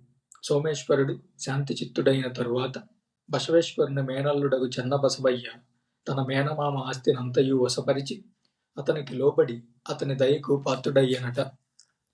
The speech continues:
ఈ చెన్నబసవేశ్వరుడు లింగాయతులకు నాయకుడై బసవేశ్వరుని కంటే ఉత్తమ స్థితికి వచ్చి చక్కని కట్టుదిట్టములు ఏర్పరిచి వీరశైవ మతమును ఉద్ధరించెనట. చెన్నబసవ పురాణం ప్రకారం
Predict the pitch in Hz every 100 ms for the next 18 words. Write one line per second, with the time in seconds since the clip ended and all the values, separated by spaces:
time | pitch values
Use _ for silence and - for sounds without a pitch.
0 | _ _ _ _ 165 139 131 135 151 147
1 | 151 139 123 - 143 165 - _ _ _
2 | _ - 143 139 156 151 143 143 143 139
3 | 127 135 135 147 185 - _ _ _ _
4 | - 127 160 160 - 160 147 139 139 123
5 | 143 127 123 147 139 - 147 135 123 127
6 | - - _ _ _ - 135 135 165 151
7 | 151 - 151 139 - 147 139 127 127 127
8 | 143 143 - _ _ - 131 143 160 -
9 | 147 139 135 135 127 127 139 135 143 139
10 | 135 - 127 123 - - - _ - -
11 | _ _ _ _ _ _ - 139 135 170
12 | 165 160 147 143 139 139 135 135 127 139
13 | 127 123 123